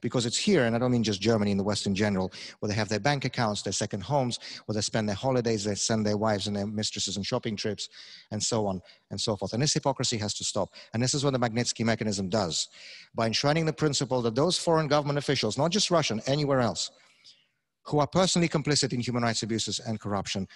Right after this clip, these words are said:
will no longer be able to receive visas, own assets, or use the financial and banking systems of the country in question. Six countries in the world have the Magnitsky legislation already, including the United States, Canada, and the United Kingdom.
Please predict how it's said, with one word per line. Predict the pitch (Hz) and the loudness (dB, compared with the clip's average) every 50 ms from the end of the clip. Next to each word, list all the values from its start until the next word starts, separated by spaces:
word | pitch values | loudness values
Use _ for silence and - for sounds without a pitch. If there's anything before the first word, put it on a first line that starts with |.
| - - _ _ | -20 -20 _ _
will | - 110 104 | -4 -2 2
no | 117 131 143 | 4 4 4
longer | 147 143 139 131 127 | 4 4 2 2 2
be | 117 123 120 | 2 2 2
able | 120 110 113 107 | 2 2 0 0
to | - - | 0 0
receive | 107 107 - - 113 95 | 0 0 0 -2 -2 -2
visas, | 95 139 160 139 139 151 131 - - - - _ | 0 0 0 2 2 0 -2 -2 -6 -12 -6 _
own | 113 110 104 - | -2 -2 -2 0
assets, | 113 117 120 - 120 113 - - - - - - _ - | -2 -2 0 0 -2 -2 -4 -6 -10 -12 -20 -20 _ -6
or | 95 104 | -4 -2
use | 110 110 98 | 0 0 -2
the | 101 | -2
financial | - 107 104 101 104 101 95 - 101 95 90 _ _ _ _ _ | -2 -2 -2 -2 -2 -2 -4 -4 -6 -6 -8 _ _ _ _ _
and | 101 92 | -8 -4
banking | 98 104 101 - 92 87 | -4 -4 -4 -4 -6 -6
systems | - - 95 - - - 92 85 - - _ _ _ _ | -6 -4 -6 -6 -6 -8 -8 -10 -10 -12 _ _ _ _
of | 101 95 | -8 -8
the | 98 - | -6 -6
country | - 95 92 - 95 95 | -4 -6 -4 -4 -4 -6
in | 87 | -4
question. | - 92 90 - - 87 - - - | -4 -4 -4 -4 -4 -6 -8 -12 -10
Six | - - - 175 - - | -4 0 0 0 2 2
countries | - 160 147 - 139 120 | 2 2 2 2 0 0
in | 135 | 0
the | 127 120 | 2 2
world | 123 123 113 | 2 0 0
have | 107 117 107 | 0 -2 -2
the | 101 107 | -2 -2
Magnitsky | 101 98 95 98 92 - - | -4 -2 -4 -4 -6 -6 -6
legislation | 92 92 87 87 85 - 92 85 - 95 | -6 -8 -6 -6 -4 -4 -4 -6 -6 -8
already, | 87 85 85 82 87 | -6 -8 -6 -6 -8
including | 85 - 107 101 101 | -6 -4 -2 -2 -2
the | 95 98 | 0 0
United | 98 95 95 90 90 - | 0 0 0 -2 -2 -4
States, | - - 98 92 87 - - - - - _ _ _ | -4 -4 -4 -4 -4 -6 -10 -10 -20 -20 _ _ _
Canada, | - 110 107 104 98 98 101 101 | -4 -2 -2 0 -2 -2 -4 -4
and | 107 98 | -4 -4
the | 98 | -2
United | 95 95 98 92 87 85 | -2 -2 -2 -2 -2 -4
Kingdom. | - - 92 87 78 73 76 | -6 -6 -6 -6 -6 -8 -10